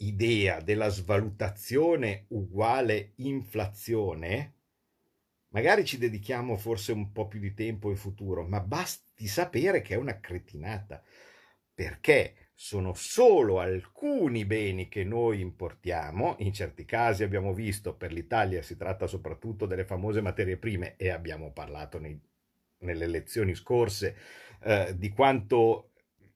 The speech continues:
totalmente inutile o assurdo sia la preoccupazione che la svalutazione fa aumentare le cose legate alle materie prime, perché basterebbe anche solo ritoccare un attimo l'accisa e neanche uno nemmeno se ne,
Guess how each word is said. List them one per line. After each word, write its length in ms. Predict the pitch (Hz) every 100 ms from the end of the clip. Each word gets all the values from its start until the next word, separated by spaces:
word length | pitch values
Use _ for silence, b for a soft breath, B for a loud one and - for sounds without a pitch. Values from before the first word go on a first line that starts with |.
| 104 92 -
totalmente 840 | 127 123 113 131 135 135 120 117
inutile 560 | 120 117 143 143 127 117
o 100 | 110
assurdo 500 | 101 151 147 110 101
sia 180 | 107 117
la 120 | 98
preoccupazione 720 | 107 101 98 98 - 131 123
che 100 | 101
la 80 | 98
svalutazione 720 | 92 95 95 92 - 113 98
fa 100 | 101
aumentare 720 | 95 92 78 104 107 98 98 B B B
le 160 | 92
cose 340 | - 113 101 95
legate 460 | 80 87 104 101
alle 140 | 90 87
materie 440 | 85 101 92 85
prime, 340 | 90 110 92 76
perché 300 | 76 - 78
basterebbe 540 | 80 - 90 98 92
anche 260 | 92 95 92
solo 240 | 98 98
ritoccare 480 | 90 - - 104 98
un 100 | 92
attimo 320 | 92 104 95
l'accisa 500 | 82 - - 117 104
e 60 | 90
neanche 360 | 92 101 98
uno 220 | 104 113
nemmeno 400 | 95 92 113 123
se 120 | 98 101
ne, 200 | 98